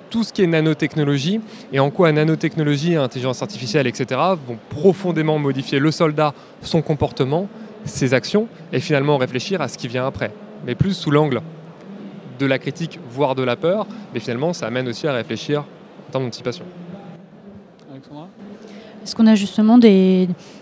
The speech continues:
Speaker 3: des exemples, euh, concrets de, de choses qu'on a pu, euh, de technologies même qu'on a pu, euh, tester, euh, via des jeux vidéo et qui se sont retrouvées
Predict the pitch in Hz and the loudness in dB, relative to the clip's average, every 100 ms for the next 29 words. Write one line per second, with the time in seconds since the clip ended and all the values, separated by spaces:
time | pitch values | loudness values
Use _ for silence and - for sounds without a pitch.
0 | - - 214 202 202 240 254 233 208 202 | -14 -2 2 4 8 8 8 6 4 0
1 | 226 220 - 254 254 214 196 196 185 233 | -2 -4 2 4 6 6 4 2 4 4
2 | 240 214 196 220 214 196 196 202 226 233 | 6 4 4 2 4 4 2 0 0 2
3 | 220 214 269 233 226 208 190 185 233 220 | 4 4 6 6 4 0 -2 -2 0 2
4 | 190 196 185 226 208 185 180 175 175 170 | 2 0 2 2 4 2 -2 -2 -4 -2
5 | 175 180 180 190 190 202 262 247 190 190 | -2 0 2 2 6 6 6 2 -10 -8
6 | - 196 - 208 240 | -6 -4 -2 4 4